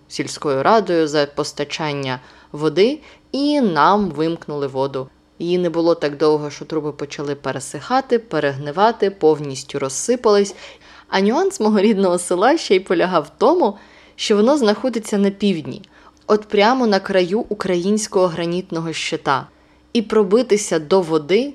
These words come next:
зробити скважину, нормальну криницю для того, щоб отримувати свою воду щодня,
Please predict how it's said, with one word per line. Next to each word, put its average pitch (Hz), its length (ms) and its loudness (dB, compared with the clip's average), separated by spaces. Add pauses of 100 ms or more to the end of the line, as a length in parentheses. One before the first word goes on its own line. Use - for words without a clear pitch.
зробити 165 840 0 (120)
скважину, 160 760 0
нормальну 160 520 0
криницю 160 600 -4
для 147 140 -4
того, 143 280 0
щоб 139 240 -6 (200)
отримувати 180 680 2
свою 156 460 -2
воду 147 380 0
щодня, 175 540 -4